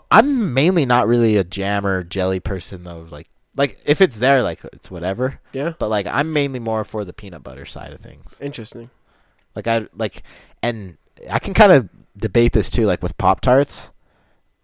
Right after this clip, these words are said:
Speaker 1: Like, Pop-Tarts aren't really good to me.
Speaker 2: No, they're
Speaker 1: And
Speaker 2: not.
Speaker 1: I, and I think that might be a hot take that I can provide. Like, if I were to add another hot take to that poll,
Speaker 2: Yeah.
Speaker 1: I would say Pop-Tarts aren't good.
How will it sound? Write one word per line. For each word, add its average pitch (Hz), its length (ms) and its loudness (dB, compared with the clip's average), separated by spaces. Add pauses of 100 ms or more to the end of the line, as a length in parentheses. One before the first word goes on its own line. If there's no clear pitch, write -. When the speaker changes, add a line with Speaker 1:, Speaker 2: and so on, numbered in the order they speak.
Speaker 1:
Like, 98 180 -4 (300)
Pop-Tarts 156 540 4
aren't 117 340 -2
really 98 400 -2
good 87 240 -4 (100)
to - 120 -4
me. 78 260 -14 (260)
Speaker 2:
No, 135 220 2
they're 131 180 -2
Speaker 1:
And 139 100 8
Speaker 2:
not. 117 160 2
Speaker 1:
I, - 40 -6
and 143 120 2
I 143 80 6
think 202 280 2
that 147 320 6
might 185 160 6
be 143 140 4
a 123 80 6
hot 123 240 4
take 131 200 0
that 101 160 0
I 117 140 6
can 98 180 -6
provide. - 380 -12 (360)
Like, 120 120 0
if 123 140 -4
I 135 140 8
were 156 100 6
to 147 60 6
add 117 340 4
another 107 340 0
hot 107 220 0
take 110 260 0
to - 100 -4
that 85 200 0
poll, 110 400 0
Speaker 2:
Yeah. 127 300 -2
Speaker 1:
I 113 140 4
would 123 140 4
say 113 140 4
Pop-Tarts 123 540 4
aren't 90 300 -2
good. 80 240 -10